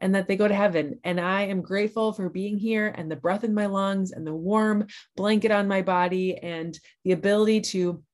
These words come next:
to get up and serve other people. I start my day with gratitude because it matters. The second thing is to find gratitude in your challenges. Yes, gratitude is not only about being thankful for positive experiences in your life.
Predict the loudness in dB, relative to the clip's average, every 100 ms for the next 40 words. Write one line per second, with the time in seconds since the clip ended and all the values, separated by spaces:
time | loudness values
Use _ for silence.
0 | _ _ _ _ _ -14 -8 0 2 2
1 | 2 -4 -4 -4 -2 -4 -4 -8 -10 -10
2 | -10 -14 -8 -4 0 2 2 2 4 4
3 | 2 2 2 2 0 -4 -4 -6 -4 -4
4 | -6 -8 -8 -10 -12 _ -20 -20 -20 _
5 | 0 2 2 4 4 4 4 0 0 0
6 | 0 2 2 2 2 2 2 2 0 0
7 | -2 -4 -6 -10 -6 -2 0 0 0 -4
8 | -4 -14 -20 _ -20 -20 _ 0 0 -4
9 | -10 -4 2 2 2 4 2 4 2 0
10 | 0 0 2 0 -2 -4 -6 -4 -4 -6
11 | -12 -10 -10 -2 2 4 4 2 0 -2
12 | -2 0 -2 -4 -4 -4 -2 -4 -6